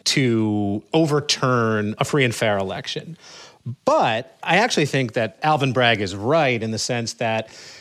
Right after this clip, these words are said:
there is an election interference aspect of this case, too, of the Manhattan case as well, because the underlying allegation is, was Trump seeking to tamper with the election by covering up this affair?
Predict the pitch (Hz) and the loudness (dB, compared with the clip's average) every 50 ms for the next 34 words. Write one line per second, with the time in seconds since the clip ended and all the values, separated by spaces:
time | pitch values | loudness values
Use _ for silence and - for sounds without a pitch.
0 | - _ _ - 127 139 143 170 180 202 185 165 147 131 120 113 120 139 143 - | -20 _ _ 0 2 2 4 4 4 4 2 2 0 0 0 2 2 2 2 2
1 | - - 147 127 127 123 117 - 123 - - - - - 151 156 156 143 127 120 | 0 0 2 0 0 -2 -2 -4 -4 -6 -6 -10 -6 -2 0 0 2 2 0 -2
2 | 113 101 - - - 180 247 - - - - 117 92 87 - - - - _ _ | -2 -4 -6 -2 -2 0 0 0 -2 -4 -4 -4 -4 -6 -6 -10 -16 -20 _ _
3 | - - 143 135 131 123 127 113 107 110 - _ _ _ - 143 127 - - - | -4 0 2 2 4 2 2 0 -2 -8 -14 _ _ _ -2 -2 -2 -2 -2 -4
4 | 113 104 107 - - - - - 247 170 95 95 104 113 - 120 117 113 110 98 | -4 -4 -2 -2 -4 -2 0 0 0 0 0 -2 -6 -6 -4 -2 -2 -2 0 -2
5 | 110 107 107 104 - 110 101 - - - - 190 214 180 123 104 - - 131 120 | -2 -2 -4 -4 -4 -4 -4 -4 -4 -4 0 0 0 0 0 -2 -2 -2 -2 0
6 | 110 147 - - 185 190 196 180 160 143 139 139 131 127 127 127 - - 131 123 | 0 0 0 2 2 4 4 4 4 4 2 2 2 0 -2 -2 -2 0 0 0
7 | 123 123 131 139 143 131 - 135 117 113 110 107 107 104 95 - - - - - | 0 0 0 0 0 0 -2 -2 -2 -2 0 0 -2 -2 -4 -8 -12 -20 -20 -20
8 | - - _ _ - - 107 120 139 143 127 - - - 135 123 120 113 - - | -20 -20 _ _ -10 -4 0 2 2 4 2 2 0 0 0 0 2 2 2 2
9 | 143 131 120 131 123 117 120 - - - - - 180 185 170 170 147 - 110 92 | 2 0 0 -2 -2 -2 -2 -2 -2 -2 0 2 2 2 2 0 0 -2 -2 -2
10 | 95 98 101 98 104 98 - 113 110 101 120 139 131 - - - 104 98 101 101 | -2 -2 -2 -4 -4 -4 -2 -2 -2 0 2 0 0 0 0 -2 -2 -4 -4 -4
11 | 92 110 104 101 101 101 104 104 98 95 - - - 151 147 151 143 143 131 - | -2 0 0 2 2 2 2 0 0 -4 -6 -4 -2 0 0 0 0 0 -2 -2
12 | 127 120 - 113 - - - - - | -4 -4 -6 -6 -8 -12 -14 -14 -14